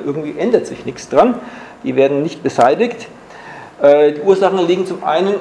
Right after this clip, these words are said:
in den hohen Sozialleistungen in Deutschland, wenn, äh, allein der Hartz-vier-Regelsatz eineinhalb Mal so hoch ist wie, äh, das, äh, durchschnittliche Pro-Kopf-Einkommen in Nordafrika und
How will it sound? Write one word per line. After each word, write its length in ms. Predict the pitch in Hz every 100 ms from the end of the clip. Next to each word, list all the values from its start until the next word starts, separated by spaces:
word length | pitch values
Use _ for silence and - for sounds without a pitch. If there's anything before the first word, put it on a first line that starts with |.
| -
in 120 | 165
den 260 | 160 156 165
hohen 180 | 180
Sozialleistungen 880 | 175 147 - 143 151 147 143 139 131
in 80 | 123
Deutschland, 540 | 123 151 - 226 233 233 - - - - - - 139
wenn, 460 | 135 135 156 180 175 - 160
äh, 100 | 143
allein 480 | 143 156 147 180 185
der 180 | 156
Hartz-vier-Regelsatz 1500 | 156 147 - - 160 143 165 220 175 - - 139 - - - - - - - -
eineinhalb 640 | - 160 190 180 156 160 151
Mal 160 | 147
so 180 | 143 127
hoch 280 | 151 190 180
ist 300 | 156 - - 151 139
wie, 340 | 147 151 147 147 - - - - -
äh, 260 | 143 135 135
das, 460 | 135 135 - - 127
äh, 680 | 147 135 131 131 131 135
durchschnittliche 520 | 135 170 170 185 156 147
Pro-Kopf-Einkommen 920 | 143 143 190 180 165 160 - 160 156
in 100 | 131
Nordafrika 880 | 147 - - 139 135 - 151 185 - - - -
und 220 | 147 143